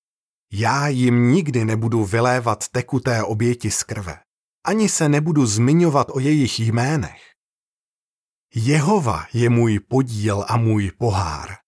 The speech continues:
Střežíš mé dědictví. Byla pro mě vyměřena příjemná místa.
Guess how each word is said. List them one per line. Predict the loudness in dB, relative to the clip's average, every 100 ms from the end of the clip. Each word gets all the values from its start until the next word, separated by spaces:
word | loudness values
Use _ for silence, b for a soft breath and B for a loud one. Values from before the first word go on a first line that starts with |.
| _ _ _ _ _
Střežíš | -6 -4 -2 0 0 0 0 0
mé | 0 0
dědictví. | 0 0 0 -2 -6 -8 -16 -20 _ _ _ _ _ _ _ _ _ _ -4
Byla | -2 0
pro | 0 2
mě | 4 4 2
vyměřena | 2 2 2 2 2 2 0
příjemná | -4 -6 -2 2 4 4 2
místa. | 2 0 -2 -8 -12